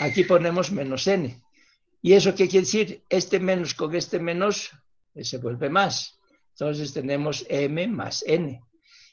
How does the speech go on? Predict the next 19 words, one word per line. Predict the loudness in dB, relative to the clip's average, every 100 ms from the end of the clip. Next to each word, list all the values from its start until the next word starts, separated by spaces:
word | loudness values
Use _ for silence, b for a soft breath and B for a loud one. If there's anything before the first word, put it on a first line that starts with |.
| -8
Y | 0 4
eso | 4 6 4 4 -8 _ -6
quiere | -4 -4
decir | -4 -2 -2 -2
que | -2
es | -2
un, | -4 -4 -8 -4
nos | -4 -4 0
va | 0
a |
dar | 2 0
un | 0
valor | -2 0 0 -2 -6 -8
positivo | -8 -6 -4 -2 -2 -4 -10 _ _ b b b b b -2
y | 2
es | 2
mayor | 0 -2 -2 -2
a | -2
cero. | -4 -6